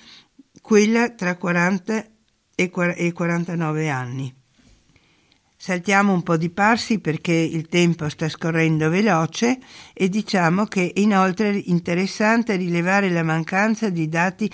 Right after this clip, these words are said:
relativi ad aborti precoci causati da sistemi co-, contraccettivi come la spirale o quelli prodotti dall'uso improprio di medicinali destinati alla cura dell'ulcera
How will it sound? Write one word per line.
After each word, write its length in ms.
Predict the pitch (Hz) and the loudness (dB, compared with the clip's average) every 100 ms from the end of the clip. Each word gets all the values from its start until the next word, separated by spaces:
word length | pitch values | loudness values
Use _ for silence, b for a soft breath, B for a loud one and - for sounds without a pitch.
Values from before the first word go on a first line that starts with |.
| B B | B B
relativi 640 | - 175 175 175 202 208 226 | 0 2 2 0 0 0 2
ad 120 | 190 | 2
aborti 520 | 175 170 185 180 190 | 0 0 0 -2 -6
precoci 760 | - 160 - 156 160 - 220 214 B B | -6 -6 -2 -2 -2 -2 -4 -4 B B
causati 640 | - 175 170 180 185 185 | -2 0 2 2 2 0
da 160 | 196 185 | -4 -4
sistemi 640 | 170 175 - 180 196 185 - | -2 -6 -2 0 0 -2 -6
co-, 280 | - 156 - - | -10 -10 -10 -16
contraccettivi 1080 | - 170 170 170 156 170 160 - 185 196 214 | -4 -2 0 -4 -6 -8 -8 -4 0 0 -2
come 320 | 190 180 185 | -2 0 0
la 140 | 165 | 0
spirale 720 | 156 - 147 147 151 165 202 B B B B - | -4 -4 -4 0 0 0 -2 B B B B -4
o 120 | 170 | -2
quelli 340 | 208 208 220 220 | 2 4 4 0
prodotti 640 | 175 165 165 180 180 220 | 0 0 2 0 0 -4
dall'uso 500 | 185 165 175 202 196 | 0 0 0 0 2
improprio 600 | 190 156 160 160 165 190 | 0 0 -2 -2 -2 -2
di 100 | 175 | 0
medicinali 880 | 170 151 147 - 151 151 156 175 196 | 0 -2 -4 -4 -2 0 2 2 0
destinati 720 | 170 160 - 170 156 156 196 | -4 -6 -4 -2 -2 -2 -4
alla 200 | 175 160 | -4 -4
cura 280 | 175 170 165 | -4 -2 -2
dell'ulcera 800 | 165 196 233 175 - 139 127 | 0 0 0 -2 -4 -6 -8